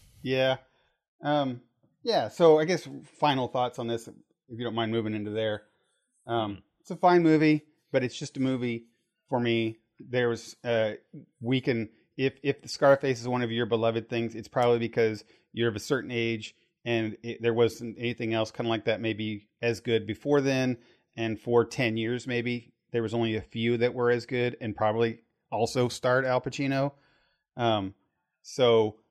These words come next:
Speaker 1: yeah, I can see that. But since then, there are things that have eclipsed it and made it fall off that list, as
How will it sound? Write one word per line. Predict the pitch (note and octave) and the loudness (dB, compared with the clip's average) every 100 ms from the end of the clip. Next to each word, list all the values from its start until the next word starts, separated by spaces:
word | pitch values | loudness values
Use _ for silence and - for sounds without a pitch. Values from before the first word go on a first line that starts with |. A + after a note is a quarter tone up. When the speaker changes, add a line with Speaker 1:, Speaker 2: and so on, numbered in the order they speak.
| _ _ _ _ | _ _ _ _
Speaker 1:
yeah, | A#2+ B2 B2 C3 | -2 0 2 0
I | |
can | A#2+ A2+ | -2 -8
see | - C3+ | -6 0
that. | C3 C3+ B2 | 2 2 0
But | A#2+ | -8
since | - C3 B2 | -6 -4 -4
then, | - C#3 C#3 C#3+ C#3 | -2 -2 2 0 2
there | A#2 A#2 | 0 4
are | A#2 | 2
things | A#2 B2+ A#2 | 2 -4 -4
that | A2+ | -2
have | A#2 A2 | 0 -2
eclipsed | - - A#2+ - | -4 -8 -8 -4
it | B2 A#2 | -6 -4
and | A2 A2 | -8 -4
made | G#2+ G#2+ | -4 -2
it | G#2+ - _ _ _ | -4 -6 _ _ _
fall | B2 B2 G#2+ | 2 2 4
off | G#2 A#2 | 2 0
that | B2+ B2+ | -2 -2
list, | C3 C3+ D3 - | 0 -2 -4 -4
as | A2 A2+ | -2 -2